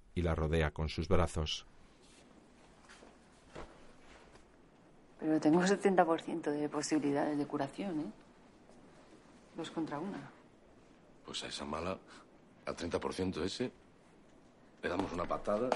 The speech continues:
Speaker 1: Simula chutar un balón por la ventana.
Speaker 2: ¡Gol!
Speaker 3: Gol.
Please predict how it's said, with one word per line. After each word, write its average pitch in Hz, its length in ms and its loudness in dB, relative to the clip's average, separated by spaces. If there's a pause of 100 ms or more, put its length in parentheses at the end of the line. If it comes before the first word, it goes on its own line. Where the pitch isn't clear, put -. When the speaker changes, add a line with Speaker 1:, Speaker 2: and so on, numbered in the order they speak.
(220)
Speaker 1:
Simula 113 580 6
chutar - 320 10
un 92 140 6
balón 85 380 6
por 78 140 0
la 78 120 2
ventana. 82 580 2 (1200)
Speaker 2:
¡Gol! 277 300 12
Speaker 3:
Gol. 78 220 2